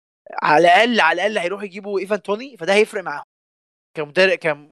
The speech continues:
كمهاجم بديل. آه، حاجات زي دي هي اللي هتبين بقى هل هم هيخشوا توب فور ولا لأ. آه، بس أنا شايف إن خلاص الصورة وضحت شويتين. طبعًا السيتي توب فور، ال-، آه، أرسنال توب فور.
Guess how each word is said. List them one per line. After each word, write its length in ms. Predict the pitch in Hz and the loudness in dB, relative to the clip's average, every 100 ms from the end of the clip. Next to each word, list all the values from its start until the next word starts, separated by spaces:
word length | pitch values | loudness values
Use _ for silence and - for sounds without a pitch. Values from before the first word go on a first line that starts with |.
| - | -14
كمهاجم 360 | 156 156 175 | -6 -4 -2
بديل. 240 | 165 147 131 _ _ _ _ _ _ _ _ 139 | -4 -6 -10 _ _ _ _ _ _ _ _ -14
آه، 800 | 135 131 131 131 131 135 131 127 | -10 -8 -8 -6 -4 -4 -2 -4
حاجات 260 | - 185 | 4 4
زي 140 | 202 208 | 4 2
دي 120 | 214 | 4
هي 40 | |
اللي 120 | 214 196 | 4 4
هتبين 300 | 160 196 196 | 2 2 4
بقى 260 | 196 180 | 4 4
هل 160 | 165 185 | 2 0
هم 140 | 196 | 0
هيخشوا 340 | 175 - 190 - | -2 -2 -10 -4
توب 140 | 190 | -4
فور 180 | - 180 | 0 0
ولا 140 | 170 | 2
لأ. 160 | 160 - _ _ _ _ _ _ - | 0 -6 _ _ _ _ _ _ -12
آه، 520 | 143 135 135 135 131 | -8 -8 -8 -8 0
بس 340 | 165 - - 190 | 0 0 -2 0
أنا 100 | 196 | 4
شايف 240 | 208 175 | 4 2
إن 80 | 170 | -2
خلاص 480 | 160 170 190 - - | 2 2 2 -6 -14
الصورة 280 | - - 180 | -8 0 0
وضحت 320 | 185 - 175 | 0 -4 -6
شويتين. 460 | - 156 147 160 165 | -2 -4 -2 -6 0
طبعًا 200 | 156 151 | 0 0
السيتي 280 | - 156 | -6 -12
توب 140 | 165 156 | -8 -8
فور، 320 | - 165 180 - - _ _ _ | 2 2 2 -4 -20 _ _ _
ال-، 420 | 135 147 139 135 | -4 -2 -2 0
آه، 420 | 135 135 131 135 131 _ _ _ _ _ _ _ - | 2 2 0 -2 -4 _ _ _ _ _ _ _ 2
أرسنال 280 | 180 160 160 | 2 4 0
توب 140 | 151 | 0
فور. 280 | - 160 - | 0 0 0